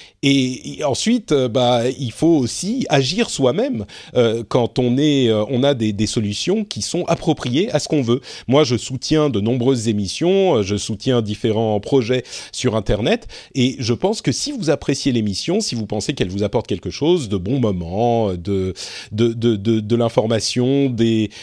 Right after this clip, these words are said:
euh, un petit peu de détente, eh ben, vous pourriez peut-être considérer, si vous l'écoutez depuis quelques mois, par exemple, et que vous continuez à, à, à guetter, euh, l'épisode quand il arrive le, le mardi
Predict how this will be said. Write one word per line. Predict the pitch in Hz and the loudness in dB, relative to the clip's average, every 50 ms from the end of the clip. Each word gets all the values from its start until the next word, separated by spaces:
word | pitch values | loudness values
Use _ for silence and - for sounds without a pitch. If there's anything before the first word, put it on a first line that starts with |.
| - - | -8 -2
euh, | 110 110 110 107 104 107 101 107 107 123 131 123 120 139 | 0 2 2 4 2 2 0 0 -2 -6 -8 -8 -4 -2
un | 139 117 | -2 -2
petit | 117 - 127 - | -2 -4 -4 -2
peu | - 135 | 0 2
de | 113 117 | 2 2
détente, | 104 123 156 - - 170 156 196 254 247 - - - - - - - - | 2 2 0 2 2 2 2 2 0 -2 -6 -10 -12 -12 -14 -14 -8 -6
eh | 104 98 | -2 0
ben, | 113 110 - - | 0 0 -2 -4
vous | 101 110 123 | -6 -6 -6
pourriez | - - 208 202 170 120 117 139 185 247 320 254 | -4 -2 0 0 0 2 2 0 0 0 -2 -4
peut-être | - - 131 - - 104 - 202 - - | -4 -4 -2 0 0 0 0 -2 -4 -6
considérer, | - 131 123 - - 117 101 113 104 90 98 127 175 214 | -6 -6 -6 -6 -6 -2 0 0 0 2 2 2 2 0
si | 202 - 117 | 0 -4 -6
vous | 104 98 | -4 -4
l'écoutez | 101 98 - - - 135 143 | -4 -4 -6 -4 -4 -2 -2
depuis | 151 - 90 87 - | -2 -2 -4 -6 -6
quelques | - 107 107 - 214 | -4 -4 0 2 2
mois, | 220 190 117 98 104 117 131 - | 2 2 2 2 2 2 2 2
par | - 98 87 | 0 -2 -2
exemple, | 87 87 85 139 175 240 226 165 131 | -4 -4 -2 -2 -2 -2 -2 -2 -2
et | 104 | -2
que | - - 110 | -2 0 0
vous | 104 98 90 98 | 0 0 -2 -4
continuez | - - 113 104 - 104 107 110 120 123 127 127 107 | -4 -4 -6 -4 -4 -4 -2 0 2 2 2 2 2
à, | 92 90 - - - - - - | 2 0 -2 -4 -10 -18 -14 -6
à, | - - - - - 120 107 104 101 | -4 -2 -2 0 2 2 2 2 2
à | 101 | 0
guetter, | 101 101 113 180 170 - - - 165 165 170 - - - - - 110 | 0 2 2 2 2 2 2 2 2 2 0 -2 -8 -16 -6 -2 0
euh, | 113 117 131 | 0 0 2
l'épisode | 127 131 127 - 127 110 117 139 156 - | 0 0 0 0 -2 0 2 2 2 0
quand | - 127 101 - | -4 -6 -4 -2
il | 110 107 | -2 -2
arrive | 98 90 120 147 135 127 | -2 -2 -2 -2 0 2
le, | 110 104 98 95 90 | 2 2 2 2 0
le | 92 101 131 151 | 0 0 2 2
mardi | 151 143 123 107 104 104 143 202 233 - | 2 2 0 0 -2 -2 -2 -2 -4 -4